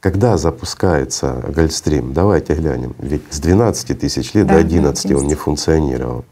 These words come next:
Speaker 1: А
Speaker 2: Мгм.
Speaker 1: потом одиннадцать тысяч лет назад он запустился, он почти тысячу
Speaker 2: Да,
Speaker 1: лет
Speaker 2: да,
Speaker 1: там
Speaker 2: да, тысячу лет.
Speaker 1: был. Почему? Потому что потеплело. И он набирал скорость, когда теплело. А сейчас вот потеплело, то оно перемешалось, он останавливается. Да нет, друзья мои,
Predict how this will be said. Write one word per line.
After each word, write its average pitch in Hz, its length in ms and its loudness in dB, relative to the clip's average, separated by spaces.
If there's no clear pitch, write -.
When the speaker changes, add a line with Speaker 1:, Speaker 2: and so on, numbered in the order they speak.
Speaker 1:
А 214 100 0
Speaker 2:
Мгм. 190 60 -2
Speaker 1:
потом 190 320 2
одиннадцать 87 360 0
тысяч - 340 -4
лет 73 140 -4
назад 123 340 0
он 127 220 2
запустился, 117 960 -2
он 78 120 -4
почти 90 260 0
тысячу - 400 0
Speaker 2:
Да, - 60 2
Speaker 1:
лет 196 180 2
Speaker 2:
да, - 80 0
Speaker 1:
там - 100 0
Speaker 2:
да, 190 100 -2
тысячу - 320 -8
лет. 196 160 -4
Speaker 1:
был. 80 280 4
Почему? 98 340 2
Потому 101 220 2
что - 120 -6
потеплело. 69 680 0
И - 40 4
он 120 120 6
набирал 127 360 4
скорость, 185 420 2
когда 95 220 2
теплело. 76 640 0
А 90 100 0
сейчас 104 340 0
вот 101 80 2
потеплело, 110 580 4
то 80 120 0
оно 87 120 4
перемешалось, 85 760 2
он 76 100 0
останавливается. 78 800 0
Да 76 240 -2
нет, 65 260 -4
друзья 65 340 -4
мои, 60 140 -8